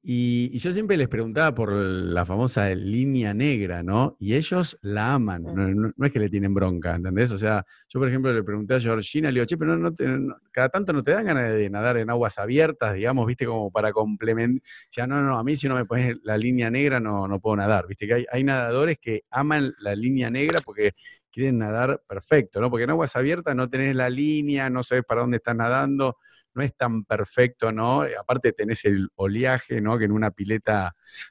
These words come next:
Speaker 1: de entrenamiento tenés los andariveles especiales para que no te hagan olitas, ¿no? O sea, es otro deporte, nada que ver.
Speaker 2: Eh,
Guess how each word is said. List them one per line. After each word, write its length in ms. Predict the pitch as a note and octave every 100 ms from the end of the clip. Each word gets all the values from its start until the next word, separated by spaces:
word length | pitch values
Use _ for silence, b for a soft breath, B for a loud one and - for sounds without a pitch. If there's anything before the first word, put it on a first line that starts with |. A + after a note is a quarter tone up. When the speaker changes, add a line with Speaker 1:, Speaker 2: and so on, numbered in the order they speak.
| -
Speaker 1:
de 80 | G#2
entrenamiento 600 | G#2 G#2+ A#2+ D3 C#3+ A2+
tenés 220 | A2+ A#2+
los 220 | A#2 -
andariveles 600 | G#2+ G#2+ G#2+ A#2+ A#2+ -
especiales 680 | G2+ - G2+ - C3 C3+ C3+ -
para 180 | G2
que 80 | G2
no 80 | G#2+
te 160 | A2+ G#2+
hagan 160 | G#2
olitas, 600 | G2+ A2+ C3+ - B2 A#2
¿no? 320 | G2 A2 D#3+ -
O 40 |
sea, 140 | - G#2
es 140 | -
otro 240 | C#3+ C#3+ B2
deporte, 420 | G#2+ C#3 F#2 F#2
nada 160 | G#2+ G#2+
que 80 |
ver. 160 | A#2 G2 - B B B B -
Speaker 2:
Eh, 320 | A3+ A3 A3